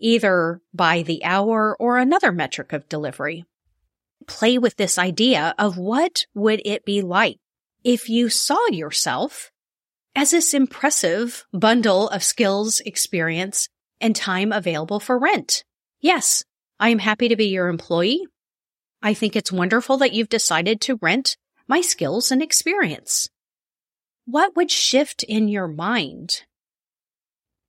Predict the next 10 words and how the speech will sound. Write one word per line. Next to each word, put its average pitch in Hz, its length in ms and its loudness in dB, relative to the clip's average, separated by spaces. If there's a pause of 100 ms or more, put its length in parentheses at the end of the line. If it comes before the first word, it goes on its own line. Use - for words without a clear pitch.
(1400)
And 403 240 2 (340)
let's 339 360 0
be 170 140 -2
clear, 151 280 -10
this 240 220 2
metaphor 247 440 2
probably 185 500 2
would 156 160 -2
fall 160 200 2
down 156 300 -2